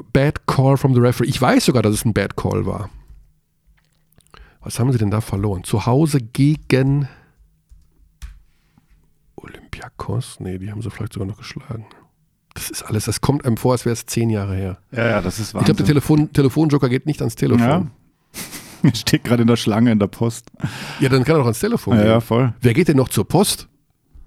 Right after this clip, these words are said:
Speaker 1: Wer ist es denn? Wer geht denn zur Post? Wer ist so ein, ah, das ist bestimmt Stefan. Coach Koch.
Speaker 2: Nee, nee, nee, nee. Der
Speaker 1: Coach
Speaker 2: Zander Benny ist es.
Speaker 1: Der Zander Benny?
Speaker 2: Mhm.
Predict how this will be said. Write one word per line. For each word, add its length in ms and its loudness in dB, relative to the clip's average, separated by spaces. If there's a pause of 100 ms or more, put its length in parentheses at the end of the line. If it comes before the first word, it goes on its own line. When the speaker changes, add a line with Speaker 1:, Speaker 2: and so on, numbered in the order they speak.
(500)
Speaker 1:
Wer 160 0
ist 120 -2
es 120 -4
denn? 260 -8
Wer 120 0
geht 180 -2
denn 100 -2
zur 140 -4
Post? 400 -8 (840)
Wer 100 -2
ist 200 -6
so 140 0
ein, 200 -2 (280)
ah, 60 -8
das 140 -4
ist 80 -6
bestimmt 240 0
Stefan. 480 -4
Coach 240 2
Koch. 240 0 (760)
Speaker 2:
Nee, 220 2 (100)
nee, 200 2
nee, 120 4
nee. 200 2 (200)
Der 80 2
Speaker 1:
Coach 120 0
Speaker 2:
Zander 180 2
Benny 300 2
ist 100 -2
es. 60 -4
Speaker 1:
Der 160 0
Zander 480 2
Benny? 400 4
Speaker 2:
Mhm. 280 0